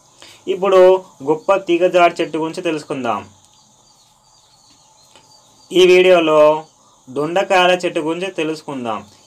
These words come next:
ఇవి చాలా రకాలుగా ఉన్నాయి, అవేంటో ఒకసారి చూద్దాం. ఒకటి దేశవాళీ దొండకాయల చెట్టు, రెండు బొబ్బిలి దొండకాయల చెట్టు, మూడు ఆర దొండకాయల చెట్టు, నాలుగు తీయని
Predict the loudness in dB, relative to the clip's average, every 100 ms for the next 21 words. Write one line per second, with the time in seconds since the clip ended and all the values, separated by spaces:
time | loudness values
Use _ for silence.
0 | -2 0 2 2 4 2 0 -2 -2 -2
1 | -4 -6 -8 -8 -12 _ -6 -2 -2 -4
2 | -6 -6 -6 -6 -8 -8 -10 -12 -18 _
3 | _ _ _ _ _ -20 _ -4 0 2
4 | 2 4 2 -2 _ _ -2 2 2 2
5 | 4 4 4 0 0 0 0 -2 -2 -6
6 | -8 -8 -10 -14 _ _ -2 -2 2 0
7 | 0 -6 _ -2 0 2 2 0 0 2
8 | 2 0 0 -6 -6 -8 -8 _ -16 -6
9 | 0 2 2 0 -6 -4 2 4 4 2
10 | 0 -4 _ _ -12 -8 -6 -4 -4 -4
11 | -8 -10 -10 -10 -12 -20 -6 0 2 4
12 | 0 -2 -10 -8 -2 0 0